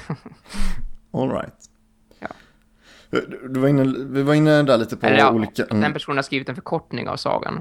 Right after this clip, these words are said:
Speaker 1: Men, eh, sjuttonhundrafyrtio skrevs ursprungsgrejen. Ja, men det är inte viktigt. Men det är i alla
Speaker 2: Nej.
Speaker 1: fall... Det är den som, som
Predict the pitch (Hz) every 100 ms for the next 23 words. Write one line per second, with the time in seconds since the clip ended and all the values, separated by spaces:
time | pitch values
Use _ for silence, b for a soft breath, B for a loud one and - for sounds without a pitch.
0 | 170 - - - 139 - 156 147 139 156
1 | 147 135 - 127 131 - 143 139 - -
2 | - 170 185 151 156 139 117 - - -
3 | - 147 170 156 151 147 143 - B B
4 | B B 165 180 165 151 143 127 - 139
5 | 127